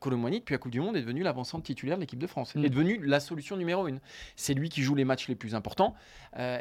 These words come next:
Speaker 1: et c'est lui qui a le plus de temps de jeu. Or, la fois où il a été, la seule fois où il a été bon,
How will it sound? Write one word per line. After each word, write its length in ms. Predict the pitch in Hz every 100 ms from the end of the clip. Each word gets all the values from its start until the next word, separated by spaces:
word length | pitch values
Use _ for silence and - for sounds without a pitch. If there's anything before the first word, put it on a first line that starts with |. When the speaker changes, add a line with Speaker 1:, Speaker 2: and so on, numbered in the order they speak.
| -
Speaker 1:
et 460 | 139 135 135 135
c'est 140 | 127 135
lui 120 | 170
qui 100 | 196
a 40 |
le 80 | 175
plus 240 | - 190 170
de 80 |
temps 160 | 180 180
de 60 | 165
jeu. 220 | 131 120 - - _
Or, 220 | 226 208 147
la 100 | 139
fois 160 | 208
où 60 | 156
il 60 |
a 40 | 127
été, 240 | - 123 123 127 - -
la 100 | 147
seule 240 | - 311
fois 180 | - 262
où 60 | 202
il 80 |
a 40 | 170
été 160 | 151
bon, 200 | 143 185